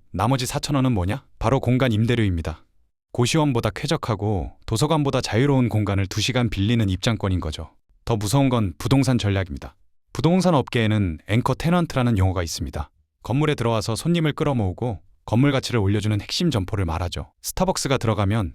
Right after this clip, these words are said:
그 건물은 스세권이 됩니다. 사람이 몰리니까요. 그래서 스타벅스는 건물주한테 월세를 헐값에 내거나 매출의 일부만 주는 갑질 계약을 맺습니다. 카공족들이 죽치고 앉아있어도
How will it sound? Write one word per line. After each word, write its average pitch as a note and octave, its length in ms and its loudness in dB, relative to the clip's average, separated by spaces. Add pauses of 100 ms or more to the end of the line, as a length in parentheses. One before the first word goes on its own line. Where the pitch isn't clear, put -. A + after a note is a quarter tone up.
(140)
그 B2+ 100 -4
건물은 G#2+ 380 2
스세권이 D3 420 0
됩니다. D#2+ 400 -6 (180)
사람이 D3+ 360 2
몰리니까요. F#2+ 720 2 (160)
그래서 A#2+ 240 0
스타벅스는 C3 640 2
건물주한테 A2 640 2
월세를 G2 440 2
헐값에 C#3 380 0
내거나 F#2 520 -2
매출의 B2+ 380 0
일부만 A#2+ 320 2
주는 A2 220 0
갑질 A#2 320 -2
계약을 G2+ 280 0
맺습니다. E2+ 640 -4
카공족들이 D3+ 600 2
죽치고 - 300 -2
앉아있어도 F#2+ 600 0